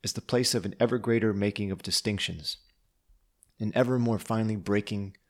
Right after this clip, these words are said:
of the words of the word world apart,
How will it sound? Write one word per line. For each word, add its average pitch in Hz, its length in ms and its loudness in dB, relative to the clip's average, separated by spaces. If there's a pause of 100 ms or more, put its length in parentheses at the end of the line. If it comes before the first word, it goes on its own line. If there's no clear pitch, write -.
(340)
of 98 140 -8
the 101 80 -4
words 110 440 4
of 95 140 -6
the 101 80 0
word 104 440 2 (160)
world 107 460 4 (240)
apart, - 500 0